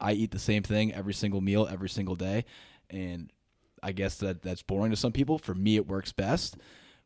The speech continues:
But if you aren't that person, you, you can't do that, and you need to switch it up,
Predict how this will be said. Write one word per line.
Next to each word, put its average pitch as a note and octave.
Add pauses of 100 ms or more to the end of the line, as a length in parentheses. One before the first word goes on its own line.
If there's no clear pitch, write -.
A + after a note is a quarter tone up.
(200)
But A2+
if G2+
you A2+
aren't G#2
that -
person, B2+
you, G#2
you G2+
can't G2+
do G#2+
that, A2
and F#2+
you G2
need G2
to G#2
switch A#2
it A#2+
up, B2+